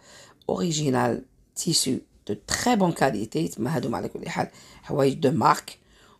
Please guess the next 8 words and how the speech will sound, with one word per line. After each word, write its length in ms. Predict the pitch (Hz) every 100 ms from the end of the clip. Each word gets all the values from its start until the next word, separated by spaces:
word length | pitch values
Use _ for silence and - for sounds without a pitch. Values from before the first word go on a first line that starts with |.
| _
ويعجب 300 | - 185 185
حال-، 300 | - 208 202 -
يجيب 340 | 175 165 196
حاجه 280 | 196 202 185 -
بليتو 180 | 208
ما 80 | 262
تلقايهاش 500 | 208 - 196 180 196
ايور. 380 | - 104 - -